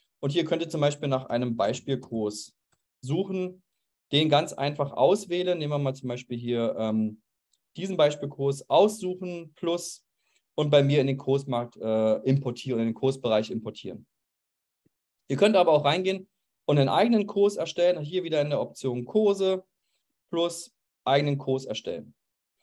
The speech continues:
Ich zeige euch mal, wie das Ganze aussieht. Das heißt, ich gehe mal in diesen Beispielkurs rein, ähm, und ich öffne den Kurs mal. Und das ist jetzt mal ein Kurs, wie ich ihn zur Verfügung habe. Das heißt,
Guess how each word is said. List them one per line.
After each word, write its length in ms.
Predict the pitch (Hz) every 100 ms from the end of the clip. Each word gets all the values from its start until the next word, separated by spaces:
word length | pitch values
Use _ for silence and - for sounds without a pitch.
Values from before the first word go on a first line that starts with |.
| _ _
Ich 120 | 139
zeige 200 | 170 226
euch 120 | 226
mal, 100 | 208
wie 60 | 180
das 120 | 160
Ganze 240 | 151 135 -
aussieht. 460 | 143 220 247 262 - _ _
Das 100 | -
heißt, 300 | 139 143 143
ich 1400 | _ _ _ _ _ _ _ _ _ _ _ _ _ _
gehe 80 | 147
mal 100 | 147
in 40 | 135
diesen 160 | 131
Beispielkurs 580 | 123 131 - 120 104 98
rein, 360 | 120 208 302 - _ _ _ _ _ _
ähm, 560 | 147 151 156 156 156 _ _ _ _ _ -
und 560 | 135 135 135 135 - _
ich 220 | 120 -
öffne 220 | 185 220
den 160 | 196 185
Kurs 300 | - 180 185
mal. 300 | 180 175 170
Und 140 | 139
das 120 | 160 196
ist 60 |
jetzt 180 | 185 180
mal 140 | 165
ein 160 | 104 135
Kurs, 460 | 139 185 190 190 147
wie 100 | 160
ich 140 | 165
ihn 100 | 156
zur 120 | 147
Verfügung 480 | 143 139 196 190 147
habe. 260 | 117 107 101
Das 160 | 101
heißt, 360 | 135 185 226